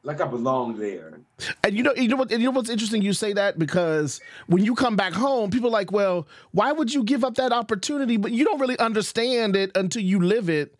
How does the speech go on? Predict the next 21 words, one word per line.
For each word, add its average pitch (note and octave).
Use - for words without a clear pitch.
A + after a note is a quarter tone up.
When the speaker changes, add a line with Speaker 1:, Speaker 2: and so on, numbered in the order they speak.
Speaker 2:
that A3+
you C4+
didn't B3+
feel B3+
Speaker 1:
Yeah. D4+
Speaker 2:
like G3+
you G#3+
were G3+
giving F3+
up D#3
an F3
opportunity. F#3
You C#4
feel C4+
like, A3+
"I C4
have -
to F#3+
save F#3
my E3+
own D#3+